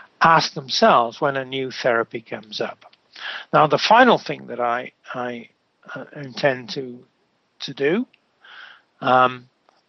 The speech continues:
my, my, my contribution, I intend to encourage more and more of you, my family caregivers,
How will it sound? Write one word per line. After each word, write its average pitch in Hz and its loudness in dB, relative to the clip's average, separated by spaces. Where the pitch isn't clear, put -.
my, 165 4
my, 147 2
my 147 0
contribution, 131 -10
I 156 4
intend 185 4
to 240 -10
encourage 143 0
more 180 6
and 135 2
more 143 2
of 175 4
you, 143 -12
my 165 6
family 156 0
caregivers, 127 -6